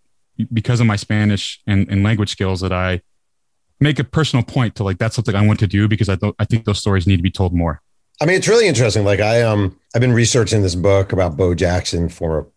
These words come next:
Speaker 2: former baseball football player. And he, uh, he went to college at Auburn. And I read the old media guides, which I have them all, Auburn media guides. And I would say ninety-five percent of the time, if you read the bios of the African-American players,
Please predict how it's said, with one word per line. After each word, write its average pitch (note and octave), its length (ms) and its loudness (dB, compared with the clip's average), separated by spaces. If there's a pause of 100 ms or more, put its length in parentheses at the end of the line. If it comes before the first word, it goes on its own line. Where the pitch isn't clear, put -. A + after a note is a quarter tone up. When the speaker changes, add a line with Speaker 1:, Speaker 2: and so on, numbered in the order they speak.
Speaker 2:
former E2 200 -4
baseball D2+ 340 -6
football D2 300 -8
player. D2 260 -4
And E2 200 -6
he, F#2+ 320 0
uh, E2 200 2 (680)
he - 80 -6
went A#2+ 140 2
to - 80 -2
college G#2 280 0
at G2 80 2
Auburn. E2 460 -4 (800)
And A#2 80 2
I A#2+ 60 2
read A#2+ 260 4
the B2 120 4
old A#2 260 4
media G2+ 320 2
guides, D#2+ 340 -4
which F#2 160 -8
I E2 80 -2
have E2+ 220 0
them D#2+ 120 -4
all, C#2 220 -6
Auburn F2 380 -2
media D#2 240 -6
guides. - 360 -12 (220)
And G2+ 640 2 (180)
I B2+ 140 2
would C3+ 120 2
say A#2 440 2
ninety-five G#2+ 1300 2
percent G2+ 320 0
of F#2+ 80 0
the E2 60 -2
time, F#2 440 0 (460)
if F#2+ 100 -2
you G#2 80 2
read A#2+ 140 2
the A#2+ 80 0
bios G#2 420 2
of F#2 120 0
the F#2 140 2
African-American F2+ 720 0
players, D#2+ 520 -4